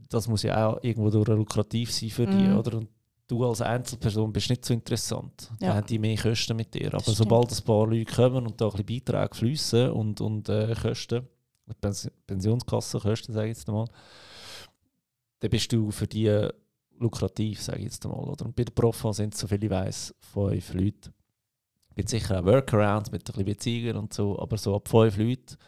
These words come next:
Speaker 1: die ge-, die stecken so viel Geld wie möglich in Aktien. Und ich meine, wir haben dort Verzinsungen. Ich glaube, es kann, ich habe noch nie unter dreieinhalb Prozent gehabt von ihnen.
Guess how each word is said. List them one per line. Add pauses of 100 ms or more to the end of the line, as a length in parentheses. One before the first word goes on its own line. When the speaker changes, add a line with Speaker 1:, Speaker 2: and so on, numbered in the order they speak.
(520)
Speaker 1:
die
ge-,
die
stecken
so
viel
Geld
wie
möglich
in
Aktien.
Und
ich
meine,
wir
haben
dort
Verzinsungen. (540)
Ich
glaube,
es
kann, (160)
ich
habe
noch
nie
unter
dreieinhalb
Prozent
gehabt
von
ihnen.